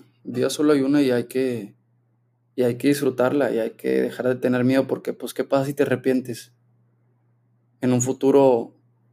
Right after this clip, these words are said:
vas a decir, "No, pues, oye, a mí me hubiera gustado hacer esto, pero por miedo no lo hice". O sea, es, es perder el miedo a hacer las cosas. Eso es súper importante para, para salir adelante en cualquier aspecto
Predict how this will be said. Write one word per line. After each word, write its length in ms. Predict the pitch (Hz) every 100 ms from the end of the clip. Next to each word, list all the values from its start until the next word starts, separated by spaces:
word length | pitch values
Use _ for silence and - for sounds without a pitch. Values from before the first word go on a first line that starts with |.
| _ -
vas 240 | 113 113
a 40 |
decir, 180 | 123 117
"No, 220 | 107 120
pues, 240 | 123 104 -
oye, 420 | 107 110 107 - _ _ _ _ _ _ _ _ _ _ _ _
a 60 | -
mí 120 | 120
me 80 | 120
hubiera 200 | 139 151
gustado 840 | 143 135 127 135 147 131 117 101 - _ _ _ _ _ _ _
hacer 260 | - - 143
esto, 360 | 160 165 151 120
pero 300 | 127 123 120
por 140 | 127
miedo 440 | 135 143 160 165
no 160 | 147 131
lo 160 | 143 143
hice". 240 | 143 139
O 20 |
sea, 160 | 131 127
es, 140 | 123
es 400 | 151 151 - 143
perder 300 | - 170 165
el 80 | 165
miedo 180 | 160 160
a 40 |
hacer 180 | 151 147
las 160 | 156 -
cosas. 540 | 135 131 123 120 -
Eso 180 | 131 131
es 60 | -
súper 240 | 151 156
importante 680 | 143 131 127 135 127 117 113 _ _ _ _ _
para, 800 | - 139 139 135 127 120 117 - _ _ _
para 160 | - 143
salir 260 | 139 131 135
adelante 480 | 143 127 120 123
en 120 | 120 120
cualquier 260 | 123 139
aspecto 520 | 143 143 123 123 117